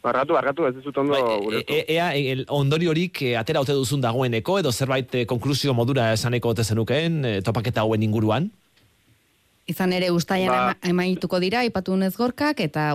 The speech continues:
Speaker 3: uztailean, ba, bueno, egindako ibilbide luze horretan, jasko dia zuek, e, egin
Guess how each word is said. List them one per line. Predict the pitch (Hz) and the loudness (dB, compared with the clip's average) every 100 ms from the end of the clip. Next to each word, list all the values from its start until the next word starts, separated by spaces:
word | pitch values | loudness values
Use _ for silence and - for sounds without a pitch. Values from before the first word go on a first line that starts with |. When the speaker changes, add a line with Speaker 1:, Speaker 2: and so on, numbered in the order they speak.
| 156 | 0
Speaker 3:
uztailean, | 160 - 185 185 185 202 | -2 0 0 0 0 0
ba, | 151 | 2
bueno, | 151 147 | 2 0
egindako | 139 165 190 190 185 | 0 0 0 0 0
ibilbide | 170 175 180 180 | 0 0 0 0
luze | 170 170 185 | 0 0 0
horretan, | 185 180 190 220 233 247 | 2 2 0 0 0 0
jasko | 147 147 175 | 0 -2 0
dia | 170 180 196 165 | 0 2 2 0
zuek, | - 180 160 | -2 -4 -2
e, | 160 147 139 139 143 - | -2 0 0 0 0 0
egin | 156 | 0